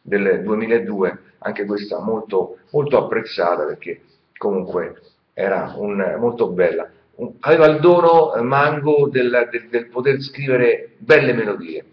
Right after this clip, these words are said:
Non è da tutti avere questo dono,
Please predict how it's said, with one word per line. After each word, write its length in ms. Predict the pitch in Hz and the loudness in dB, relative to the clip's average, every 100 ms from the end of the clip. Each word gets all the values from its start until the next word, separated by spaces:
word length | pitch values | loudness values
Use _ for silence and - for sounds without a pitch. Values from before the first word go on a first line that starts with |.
| _ _ _ | _ _ _
Non 160 | 117 120 | 0 2
è 80 | |
da 100 | 101 | 2
tutti 540 | 110 107 92 90 87 - | -2 -6 -8 -10 -12 -10
avere 260 | 92 98 92 | -6 -2 -2
questo 300 | 92 - - | -4 -6 -6
dono, 480 | 151 156 147 - | -2 -2 -4 -8